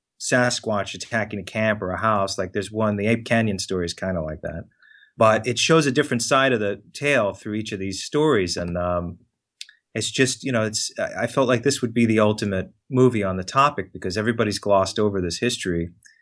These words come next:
And there's a lot to learn from it, you know, because these are kind of credible people telling these tales, at least, you know, in Roosevelt's case. This guy would have never written this story. You know, he wasn't, like, a paranormal enthusiast of his day. So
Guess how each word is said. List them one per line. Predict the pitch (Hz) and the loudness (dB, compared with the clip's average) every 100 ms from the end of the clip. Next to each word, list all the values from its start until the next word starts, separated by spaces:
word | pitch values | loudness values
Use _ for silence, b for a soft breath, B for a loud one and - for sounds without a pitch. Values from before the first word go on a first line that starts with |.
| b b | b b
And | 113 113 | 2 4
there's | 110 | 6
a | |
lot | 117 127 127 | 6 4 2
to | |
learn | 107 113 143 151 | 0 2 2 0
from | 113 87 | -4 -4
it, | 85 - _ | -8 -14 _
you | 113 | -2
know, | 101 | 0
because | 107 110 110 | 0 -4 -4
these | 143 143 | -2 -2
are | |
kind | - 117 | 0 0
of | 95 | 0
credible | - 120 107 95 90 92 _ _ | 0 0 0 -2 -4 -6 _ _
people | - 185 107 | -2 0 0
telling | 90 101 95 95 | 0 0 0 -2
these | 92 | -4
tales, | - 104 92 85 - | 2 4 4 0 -4
at | 92 90 | -4 0
least, | 113 113 _ - | 0 -2 _ -8
you | 104 | -4
know, | 92 | -2
in | 90 | 2
Roosevelt's | 120 131 98 82 - | 2 4 0 0 -4
case. | 95 87 85 - b b b b _ _ | -4 -4 -4 -12 b b b b _ _
This | 98 | -2
guy | - 107 | 2 4
would | 101 | 4
have | 98 | 2
never | 110 98 | 2 2
written | 113 95 | 2 0
this | 90 - | -4 -4
story. | - 117 107 80 80 | 0 2 2 -2 -6
You | |
know, | 87 87 90 | -8 -8 -6
he | |
wasn't, | 92 98 90 | -4 -4 -4
like, | 90 85 85 | -4 -2 -2
a | 78 80 - _ _ _ _ _ _ _ | -2 -4 -14 _ _ _ _ _ _ _
paranormal | - 113 107 104 101 95 90 | -2 2 4 4 2 0 -2
enthusiast | 87 127 123 101 90 98 | 2 4 4 4 0 -2
of | 87 | -4
his | 87 85 | -4 -2
day. | 104 107 82 80 _ _ - _ _ _ _ _ | 0 2 0 -6 _ _ -20 _ _ _ _ _
So | - 90 85 82 80 | -4 0 2 0 -6